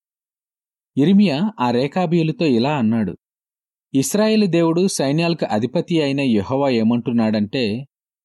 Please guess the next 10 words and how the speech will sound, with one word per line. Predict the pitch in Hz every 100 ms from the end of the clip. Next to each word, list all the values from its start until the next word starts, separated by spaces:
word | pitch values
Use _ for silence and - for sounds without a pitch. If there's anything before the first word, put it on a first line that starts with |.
| _ _ _
మీరు | 165 202 190
మీ | 208 190
పూర్వీకుడైన | - 160 208 214 202 196 175
యోహానాదాబు | 120 123 160 165 156 156
ఆదేశానికి | 113 104 113 143 156 147 127
లోబడుతూ | 113 123 143 -
వచ్చారు. | 123 101 - 92 85 - _ _ _ _ -
అతని | 143 202 175
ఆదేశాలన్నిటినీ | 131 147 185 208 175 139 165 214 190
పాటిస్తూ | - 110 107 139 - 156 247